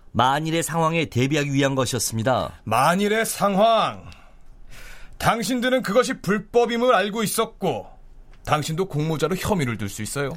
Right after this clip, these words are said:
Speaker 1: 경찰의 과잉 대응 때문에 눈을 잃었습니다. 고발하겠습니다. 기자회견도 하겠습니다.
Speaker 2: <laughs> 뭐 그렇게까지. 자,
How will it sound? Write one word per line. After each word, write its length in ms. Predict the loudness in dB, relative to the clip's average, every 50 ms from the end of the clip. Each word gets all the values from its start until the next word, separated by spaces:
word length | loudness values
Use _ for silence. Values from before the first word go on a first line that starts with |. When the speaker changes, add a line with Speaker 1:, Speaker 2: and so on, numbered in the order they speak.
| -10 -14 -16 -18 -18 -18 -18 -18 -18 -18 -16 -16 -16 -16 -16 -16 -14 -8 -4
Speaker 1:
경찰의 680 | -2 0 0 0 0 0 0 -2 0 0 0 -2 -4 -4
과잉 440 | -2 0 0 2 2 2 0 0 0
대응 300 | 0 0 0 -2 -2 -2
때문에 500 | -2 0 0 0 0 0 0 0 -2 -4
눈을 380 | -2 0 2 2 2 2 2 0
잃었습니다. 760 | 0 0 0 0 -2 -4 -4 -4 -2 -2 -2 -2 -2 -4 -8 -10 -16 -20 -18 -18 -8 -2 2
고발하겠습니다. 840 | 2 4 4 4 2 2 0 -2 -4 -4 -4 -2 -2 -2 -4 -4 -6 -12 -12 -4 0
기자회견도 600 | 0 2 2 2 2 2 0 0 0 0 0 0
하겠습니다. 480 | 0 0 0 0 0 0 2 2 0 -2 -4 -10 -14 -4 -2 -2 -2 -2 -2 -6 -6 -6 -8 -14
Speaker 2:
<laughs> 760 | -16 -16 -16 -18 -20 -20 -18 -18 -16 -16 -6 -4 -2 -2 -2 -2
뭐 200 | -4 -4 -6 -4
그렇게까지. 920 | -6 -6 -6 -6 -6 -8 -8 -8 -10 -10 -10 -12 -16 -16 -16 -16 -16 -18 -18 -18 -16 -14 -12 -12 -12 -12 -12 -10 -10 -10 -10 -10 -10 -10 -10 -12 -8 -6 -6 -6 -4
자, 100 | -4